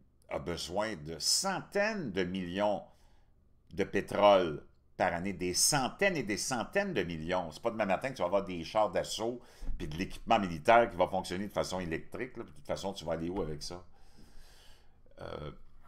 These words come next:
c'est tellement, tellement du n'importe quoi. D'abord, la Chine a abandonné tout ce qu'elle avait supposément promis dans des rencontres de, de, de la cop ou de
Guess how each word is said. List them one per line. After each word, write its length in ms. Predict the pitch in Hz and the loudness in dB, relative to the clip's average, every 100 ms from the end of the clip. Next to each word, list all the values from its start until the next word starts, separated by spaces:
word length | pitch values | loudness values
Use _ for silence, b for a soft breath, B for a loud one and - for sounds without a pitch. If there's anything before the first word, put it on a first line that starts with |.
| - - | -20 -12
c'est 400 | - - 147 - | -2 0 0 -2
tellement, 380 | - 190 95 80 | -4 -2 -2 -8
tellement 340 | - 80 85 92 | -4 -4 -4 -6
du 240 | 71 71 | -8 -8
n'importe 680 | 78 110 - 107 - - - | -4 -4 -2 -4 -4 -8 -12
quoi. 240 | - - - - - - - - - - - - - - | -12 -12 -14 -16 -18 -20 -20 -20 -20 -20 -20 -20 -20 -4
D'abord, 340 | 87 85 123 | 4 8 10
la 120 | 92 | 8
Chine 500 | - 135 131 98 76 b b b b - - - - - - | 2 2 0 0 -6 b b b b -20 -14 -14 -12 -14 4
a 320 | 95 98 82 71 - _ - _ - | 10 10 10 4 -8 _ -20 _ 6
abandonné 800 | 117 101 123 95 98 123 127 - | 6 8 6 6 -2 -2 -4 -8
tout 120 | - | -12
ce 100 | - | -6
qu'elle 160 | 113 95 | 0 4
avait 180 | 87 104 | 4 2
supposément 600 | - 110 98 95 107 107 | -2 -2 -2 4 6 4
promis 340 | 90 85 113 | 2 -2 2
dans 180 | 90 82 | 2 2
des 380 | 82 80 76 - B B 71 | 0 -2 -4 -8 B B -6
rencontres 720 | 78 92 80 95 98 87 - | 0 0 0 -2 -2 -4 -2
de, 340 | 76 71 73 73 - - 65 | -2 -2 -6 -6 -6 -8 -10
de, 360 | 69 67 73 73 | -12 -12 -10 -8
de 160 | 73 | -2
la 160 | 85 82 | 0 0
cop 520 | - 107 98 98 - | 0 6 6 6 -4
ou 60 | 78 | -10
de 340 | 73 71 65 | -6 -6 -8